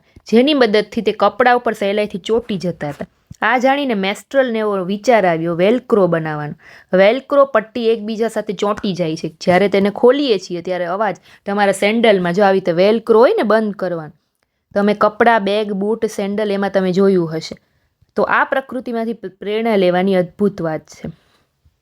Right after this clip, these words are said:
નીચે આપેલા ચિત્ર જુઓ અને અનુમાન કરો કે બીજ કેવી રીતે મુસાફરી કરે. જેમ કે ખિસકોલી કોઈ બીજને ખાતી હોય, પછી એ જ્યાં હોય ત્યાં ફેંકીને ચાલી જાય, તો ત્યાં બીજ ઉગી જાય, બરાબર? પક્ષી પણ બીજ લઈને ક્યાંય ક્યાંય ફરતું હોય છે,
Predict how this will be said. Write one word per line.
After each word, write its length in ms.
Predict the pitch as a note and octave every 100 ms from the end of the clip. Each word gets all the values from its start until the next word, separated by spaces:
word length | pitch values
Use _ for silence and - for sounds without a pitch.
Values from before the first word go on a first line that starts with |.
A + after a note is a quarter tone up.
| _ _ _ _ - _ _ _
નીચે 280 | G#3 A#3+ B3
આપેલા 300 | D4 C#4+ C4+
ચિત્ર 400 | B3 A#3 - A#3 G#3
જુઓ 200 | A3 A3+
અને 140 | F#3+
અનુમાન 420 | G3+ B3 C4 A#3
કરો 220 | G#3+ G3+
કે 140 | G3 F3+
બીજ 380 | F3 G#3+ G#3+ G#3
કેવી 240 | A#3 C#4 C4+
રીતે 240 | A3+ G3
મુસાફરી 560 | F3+ F#3+ F#3+ F3+ F3 E3
કરે. 220 | F3 F3
જેમ 240 | F3 G3 G3+
કે 160 | A3 G#3+ - _
ખિસકોલી 540 | A3 G#3+ - A3+ G#3+
કોઈ 160 | A3 G#3+
બીજને 380 | A3 G#3+ A3+
ખાતી 380 | A3 B3+ C4 G#3
હોય, 140 | F3 E3 - _
પછી 280 | G3+ A3
એ 40 | G#3+
જ્યાં 280 | F#3 A3+ B3
હોય 200 | B3 A#3+
ત્યાં 200 | A3 G#3
ફેંકીને 380 | A#3 A#3 A3+ G3+
ચાલી 300 | A#3 B3 A#3
જાય, 180 | G3 F#3
તો 160 | F#3
ત્યાં 340 | F3 G3 G#3 G3+
બીજ 220 | A3 F#3+
ઉગી 240 | G#3+ G#3+
જાય, 220 | G#3 A3 A3 _ _ _
બરાબર? 260 | G3+ A#3 G#3+
પક્ષી 340 | G#3+ G#3+ - B3+
પણ 240 | A#3 G3+
બીજ 180 | G#3+ G#3+
લઈને 280 | G#3+ A3 G3+
ક્યાંય 300 | G3+ A3 G#3+
ક્યાંય 220 | G#3+ F#3+ F#3
ફરતું 400 | F#3+ F#3 - F3
હોય 180 | E3
છે, 160 | E3 -